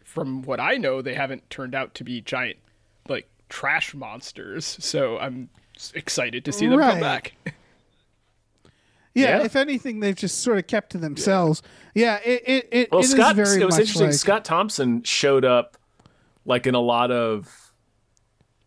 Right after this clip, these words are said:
Speaker 3: dramatic roles. Like, he's a recurring character on Hannibal.
Speaker 1: Yeah.
Speaker 2: Oh,
Speaker 1: Yes,
Speaker 2: that's
Speaker 1: he is.
Speaker 2: wild.
Speaker 1: <laughs> He's
Speaker 3: Yeah.
Speaker 1: fantastic
Speaker 3: He's,
Speaker 1: in
Speaker 3: he's,
Speaker 1: Hannibal.
Speaker 2: Fuck.
Speaker 3: he, he's one, he's
Speaker 2: Now,
Speaker 3: one of
Speaker 2: well,
Speaker 3: the,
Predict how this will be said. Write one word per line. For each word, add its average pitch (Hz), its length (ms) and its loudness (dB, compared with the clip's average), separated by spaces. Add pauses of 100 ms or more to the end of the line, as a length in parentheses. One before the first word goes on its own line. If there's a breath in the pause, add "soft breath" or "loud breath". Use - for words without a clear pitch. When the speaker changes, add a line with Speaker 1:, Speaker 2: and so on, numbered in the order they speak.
(580)
Speaker 3:
dramatic 127 720 0
roles. 92 340 -6
Like, 123 100 -2
he's 165 160 -2
a 147 60 2
recurring 131 520 0
character 131 460 -2
on 92 80 -8
Hannibal. - 520 -6
Speaker 1:
Yeah. 160 300 -2 (640)
Speaker 2:
Oh, 247 180 2
Speaker 1:
Yes, 214 120 -2
Speaker 2:
that's 202 120 -2
Speaker 1:
he 143 80 -2
is. 135 180 -2
Speaker 2:
wild. 202 600 0
Speaker 1:
<laughs> - 20 -2
He's 160 100 4
Speaker 3:
Yeah. 131 80 6
Speaker 1:
fantastic 131 460 0
Speaker 3:
He's, 127 140 -2
Speaker 1:
in 160 80 -2
Speaker 3:
he's, 123 100 2
Speaker 1:
Hannibal. 277 240 4
Speaker 2:
Fuck. 208 320 2
Speaker 3:
he, - 180 -2
he's 156 200 0
one, 156 140 0
he's 151 160 0
Speaker 2:
Now, 208 60 2
Speaker 3:
one 214 120 6
of 233 40 4
Speaker 2:
well, 233 80 6
Speaker 3:
the, 220 60 2